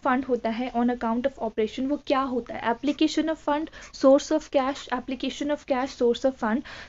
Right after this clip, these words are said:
तो correct answer is application of fund, तो ए हमारा सही आंसर हो जाएगा। नेक्स्ट हमारे पास क्वेश्चन है, in adjusted profit and loss account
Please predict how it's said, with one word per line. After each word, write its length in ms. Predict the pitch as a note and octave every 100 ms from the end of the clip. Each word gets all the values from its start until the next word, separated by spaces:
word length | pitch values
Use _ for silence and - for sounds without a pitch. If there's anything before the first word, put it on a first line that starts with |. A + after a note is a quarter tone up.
| -
तो 80 | -
correct 300 | D#4 D4+ C#4+
answer 420 | B3+ A#3+ B3 C#4
is 80 | -
application 680 | A#3+ A#3 C4+ - A#3 A#3 A3+
of 120 | D#4+ -
fund, 200 | G3+ G#3 G#3+ - - - - _ _ _ - -
तो 140 | A#3+ -
ए 140 | C4
हमारा 320 | C4+ B3+ A#3 A#3+
सही 280 | A#3 A3+
आंसर 320 | G#3+ G#3+ A#3 A#3
हो 160 | A3
जाएगा। 400 | G#3 G#3 G3+ A3+ - - - -
नेक्स्ट 340 | B3 E4 -
हमारे 220 | D4+ C#4+
पास 220 | D4 D4 -
क्वेश्चन 360 | A#3+ A#3+ C4
है, 280 | A#3+ B3 C#4 _ -
in 140 | D#4 D#4+
adjusted 680 | A#3+ G#3+ A#3 A#3 - C4+ - _ _ _ _ - _ -
profit 280 | B3+ B3+ C#4+
and 180 | C#4 A#3
loss 200 | A3+ B3
account 380 | A3 G#3+ G#3